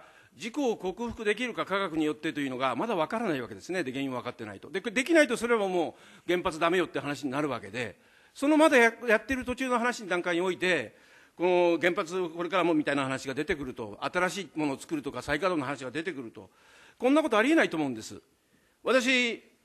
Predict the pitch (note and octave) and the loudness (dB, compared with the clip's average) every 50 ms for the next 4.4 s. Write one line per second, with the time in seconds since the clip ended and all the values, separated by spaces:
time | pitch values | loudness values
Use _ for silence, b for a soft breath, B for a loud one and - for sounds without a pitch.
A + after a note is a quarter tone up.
0 | _ _ - - C#4 D4+ D4+ B3 G3 G3 F3+ E3 D3 B2+ A2+ A#2 B2+ F#3 G#3 G#3+ | _ _ -6 0 2 2 4 6 8 8 8 8 8 4 2 2 4 4 6 8
1 | A#3 A#3 A3 - F#3+ E3 E3 E3 F3 F3 E3+ - F3 F#3 F#3 F#3+ F3+ F3 F#3 G3+ | 8 8 8 6 4 4 4 4 4 4 2 0 -2 -2 0 0 0 2 2 2
2 | G#3 - E3+ D#3+ D3 B2+ A#2 A2+ - b b b b b b b b - A#2 G#3 | 0 0 0 0 0 2 0 -2 -6 b b b b b b b b 2 4 6
3 | A#3 C#4+ D#4 D#4 D4+ D#4 C#4+ G3 A3 G3+ G3 G3+ G3+ A#3+ B3 B3+ B3+ A#3+ B3 C4+ | 6 6 6 4 4 2 2 0 -2 -2 -2 2 2 2 2 2 0 -2 -4 -4
4 | C4 A#3+ G#3+ F#3+ C#3+ B2 A2 A2 | -2 0 0 2 2 0 -2 -4